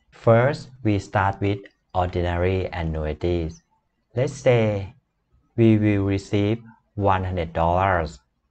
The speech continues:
over the next three years. And the first payments will come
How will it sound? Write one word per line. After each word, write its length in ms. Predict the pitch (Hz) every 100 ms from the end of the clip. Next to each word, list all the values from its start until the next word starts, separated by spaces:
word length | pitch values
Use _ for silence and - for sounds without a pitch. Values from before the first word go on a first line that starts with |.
| _ _ _ _ _ _ _
over 420 | 104 95 - 110 101
the 120 | 87
next 380 | 82 87 - - _ _
three 160 | - 87
years. 480 | 78 80 76 71 78 _ _ _ _ _ _ _ _ _ _ _ _ _ _ _ _ _ _ _ -
And 180 | 82
the 60 | 82
first 460 | 82 98 110 127 -
payments 640 | 101 95 95 101 117 -
will 160 | 98 92
come 420 | - 85 85 85